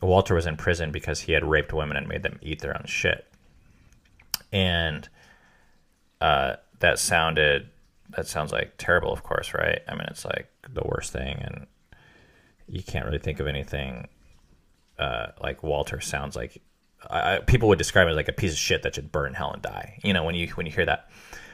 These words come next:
But when you talk to Walter, Walter had kinda become a changed man, and when, when he shared his story, he talked about how at the age of four,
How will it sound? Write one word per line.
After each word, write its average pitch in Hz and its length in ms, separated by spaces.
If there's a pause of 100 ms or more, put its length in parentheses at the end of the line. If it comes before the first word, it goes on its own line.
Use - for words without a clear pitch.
(140)
But 117 180
when 110 220
you 101 100
talk 196 320
to 110 80
Walter, 82 460
Walter 87 560
had 92 200
kinda 80 440
become 78 240
a 76 60
changed 78 420
man, 73 320
and 73 140
when, 76 180
when 78 200
he 78 160
shared 95 320
his 82 120
story, 98 440
he - 140
talked - 360
about 78 180
how 76 320
at 69 120
the - 120
age 78 280
of - 80
four, 80 680